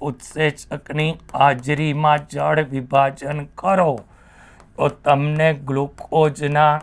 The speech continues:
બે મોલ મળે, જેમાં આલ્ફા ડી ગ્લુકોઝ અને આલ્ફા ડી ગ્લુકોઝ શેના વડે જોડાય?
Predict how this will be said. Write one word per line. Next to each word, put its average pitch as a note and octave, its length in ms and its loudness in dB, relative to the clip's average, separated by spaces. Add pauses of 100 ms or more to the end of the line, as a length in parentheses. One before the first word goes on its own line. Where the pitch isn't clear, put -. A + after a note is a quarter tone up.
(160)
બે C#3+ 420 2 (180)
મોલ C#3+ 420 0 (200)
મળે, E3+ 640 4 (480)
જેમાં D#3 720 4 (340)
આલ્ફા E3+ 880 4
ડી G3 260 0
ગ્લુકોઝ E3+ 840 2 (600)
અને E3 380 0
આલ્ફા D3+ 680 2
ડી C#3+ 200 -6
ગ્લુકોઝ B2 760 -10 (680)
શેના D#3 420 2
વડે D#3 260 2
જોડાય? D3 540 2